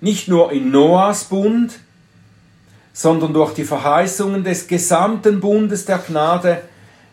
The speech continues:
der uns sicher zugesagt ist. „Meine Schafe hören meine Stimme, und ich kenne sie, und sie folgen mir,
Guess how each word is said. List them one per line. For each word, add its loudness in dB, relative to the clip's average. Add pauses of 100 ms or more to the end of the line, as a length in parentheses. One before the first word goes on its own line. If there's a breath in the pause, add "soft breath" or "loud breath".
(100 loud breath)
der 2
uns -4
sicher -4
zugesagt -4
ist. -10 (1300 soft breath)
„Meine 0
Schafe 0
hören -2
meine -2
Stimme, -6 (300 loud breath)
und -2
ich -6
kenne 2
sie, -4 (180 loud breath)
und -6
sie -4
folgen 2
mir, -4